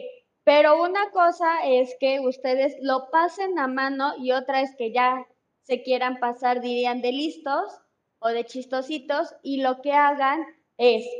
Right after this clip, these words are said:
sacan copia y de esta copia la peguen directamente en su libreta y mágicamente nosotros como sus maestros ya conocemos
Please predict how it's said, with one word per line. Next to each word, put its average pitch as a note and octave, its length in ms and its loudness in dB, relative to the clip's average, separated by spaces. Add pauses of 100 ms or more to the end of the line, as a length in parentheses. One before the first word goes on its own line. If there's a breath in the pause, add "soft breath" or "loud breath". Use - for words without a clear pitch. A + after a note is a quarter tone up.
(500)
sacan D#4+ 460 2
copia F4+ 580 2 (160)
y B3+ 200 -4
de C#4+ 120 6
esta F4 300 2
copia D#4+ 500 2
la B3 320 2
peguen E4 320 2
directamente D4 680 -2
en C#4+ 120 -2
su D4 120 -6
libreta C#4+ 560 -2
y C4+ 120 -6
mágicamente D4+ 840 -4
nosotros D#4+ 640 -4
como D#4 300 -4
sus D4+ 200 -10
maestros D#4 840 -4 (360)
ya C#4 300 4
conocemos C#4+ 1080 -2